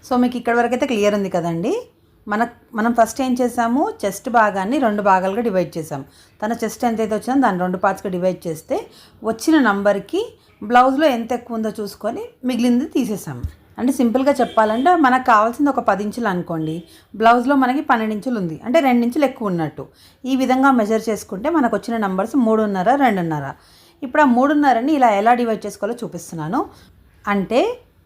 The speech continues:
టేప్లో మనం మూడున్నర ఇంచులు ఎక్కడి వరకు వస్తుందో చూసుకోండి, దాన్ని ఇలా మధ్యలోకి ఫోల్డ్ చేసుకోండి. చూడండి,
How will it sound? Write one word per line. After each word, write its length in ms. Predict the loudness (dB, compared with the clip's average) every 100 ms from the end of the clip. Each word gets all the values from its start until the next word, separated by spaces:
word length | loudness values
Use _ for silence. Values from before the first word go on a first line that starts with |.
| _ _ _ _ _ -8 -4
టేప్లో 300 | -2 2 4 4
మనం 120 | 4 2
మూడున్నర 300 | 0 0 -2 -2
ఇంచులు 180 | -2 -2
ఎక్కడి 160 | 2 0
వరకు 120 | 0 -4
వస్తుందో 220 | -6 -6
చూసుకోండి, 520 | -6 -6 -8 -6 -4 -6 -8 _ _ _ 2
దాన్ని 360 | 4 4 2 0 2
ఇలా 120 | 2 2
మధ్యలోకి 400 | 0 0 0 0
ఫోల్డ్ 240 | 0 0 0
చేసుకోండి. 420 | -6 -6 -8 -10 -14 -20 _ _
చూడండి, 240 | -6 -2